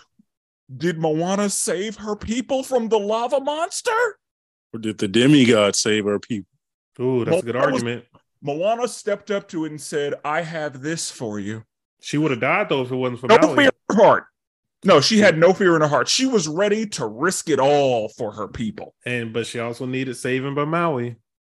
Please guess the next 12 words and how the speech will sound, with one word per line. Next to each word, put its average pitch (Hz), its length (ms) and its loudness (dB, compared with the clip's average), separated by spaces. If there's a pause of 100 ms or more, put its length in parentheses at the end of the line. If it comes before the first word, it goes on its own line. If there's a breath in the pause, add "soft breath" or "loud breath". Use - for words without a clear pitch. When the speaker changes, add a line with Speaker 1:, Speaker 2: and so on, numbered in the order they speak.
(320)
Speaker 1:
Yeah, 359 260 2 (100)
Maui 285 280 6
helped. 269 420 4 (320)
Can't 285 160 6
nobody 294 320 6
do 208 160 2
it - 40 -2
alone. 233 520 -2 (1120)
But 208 260 0
it 311 160 2
was 240 180 0
Moana 214 800 0